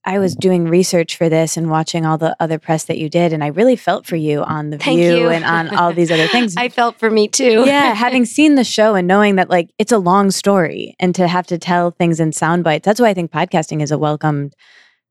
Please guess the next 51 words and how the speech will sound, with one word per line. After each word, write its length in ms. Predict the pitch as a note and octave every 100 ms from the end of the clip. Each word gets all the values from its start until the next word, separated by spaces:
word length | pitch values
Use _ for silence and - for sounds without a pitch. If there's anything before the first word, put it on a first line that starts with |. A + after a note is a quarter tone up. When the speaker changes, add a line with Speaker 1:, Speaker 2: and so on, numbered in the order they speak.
| _
Speaker 1:
phenomenon 680 | F3+ D#3+ F#3+ E3 - -
right 200 | - -
now 260 | D#3 D3 D3
of, 60 |
like, 200 | D3+ D3+ - -
being 200 | D#3+ D#3
Speaker 2:
Yeah. 80 |
Speaker 1:
able 160 | D#3+ D#3+
to 140 | - D3+
tell 320 | - E3 D#3+
a 40 |
story 220 | D3 D#3
that's 180 | D3+ C#3+
not 220 | E3 G3
in 80 | -
a 60 | F3
sound 300 | - D3 D3
bite. 320 | D3 E2+ - _ _ _ _ _ _
But 220 | - F#3 - G2 D2+ -
I 120 | A3
guess 220 | A3 A#3+
to, 160 | - A3
to 180 | - G3+
start 320 | - G3 F#3+
out, 340 | F3+ E3 E3 - _ _ _
could 160 | - G3
you 440 | G3 G#3 G3+ G3 - -
tell 320 | G#3+ G#3 G3+ -
a 60 |
bit 500 | F3+ F3 E3+ - - -
about 480 | E3+ D#3+ D#3+ D#3 D#3
the 140 | - E3+
background 680 | D#3+ D3+ - D3+ D3+ D3+ -
of 240 | D#3+ D3+ D3
the 100 | D#3+
tough 200 | - D#3+
thing 200 | E3+ D#3+
that 60 |
happened 300 | D#3+ D3+ D3+ C#3+
to 120 | D#3
you 80 | D3
and 80 |
your 100 | D3+
family 460 | C#3+ D#3 C#3+ D3 C#3+
that 140 | D3
the 80 | E3
show 180 | - D#3+
is 140 | D3+ D3
centered 280 | D#3+ F3+ E3
Speaker 2:
Sure. 100 | F3
Speaker 1:
on? 240 | F3 -